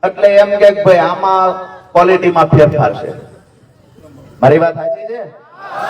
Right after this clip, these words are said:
ખેડૂત હોય આ પાડજો.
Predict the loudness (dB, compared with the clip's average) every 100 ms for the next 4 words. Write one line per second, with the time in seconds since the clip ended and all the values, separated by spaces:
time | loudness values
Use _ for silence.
0 | -4 0 0 -2 -4 -4 4 4 4 2
1 | 2 2 4 4 4 2 2 -4 -6 -10
2 | -18